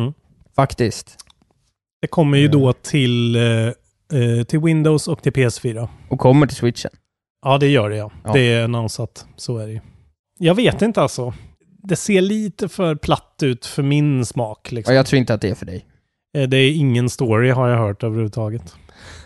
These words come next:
Speaker 1: Typ.
Speaker 2: Den är lite så fairy tale-esque story, liksom.
Speaker 1: Ja.
Speaker 2: Men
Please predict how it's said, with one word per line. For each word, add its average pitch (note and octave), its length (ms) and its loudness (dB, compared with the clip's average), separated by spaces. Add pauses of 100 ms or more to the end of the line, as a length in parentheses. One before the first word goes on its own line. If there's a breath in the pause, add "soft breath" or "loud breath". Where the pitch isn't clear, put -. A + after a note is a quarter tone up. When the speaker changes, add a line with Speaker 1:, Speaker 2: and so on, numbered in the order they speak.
(160 loud breath)
Speaker 1:
Typ. A2 180 -6 (300)
Speaker 2:
Den A#2+ 140 2
är B2+ 180 4
lite A#2 180 -2
så B2 160 -2
fairy A2+ 340 4
tale-esque - 600 -4
story, E2+ 420 -4
liksom. G1+ 260 -10
Speaker 1:
Ja. G#2+ 100 -4
Speaker 2:
Men A2 140 -8